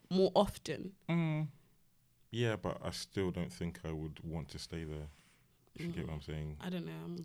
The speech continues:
Speaker 1: bit different.
Speaker 2: What, you think if you had all the money in the world, you'd stay in Ghana?
Speaker 1: Listen, the quality of life there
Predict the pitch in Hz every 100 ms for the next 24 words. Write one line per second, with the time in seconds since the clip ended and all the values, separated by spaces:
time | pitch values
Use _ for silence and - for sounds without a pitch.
0 | - - 165 - 160 - - - - 90
1 | - - 87 90 78 85 85 82 82 82
2 | 80 80 80 - 80 80 85 85 78 -
3 | - 190 180 160 156 - 196 170 175 165
4 | 156 - 135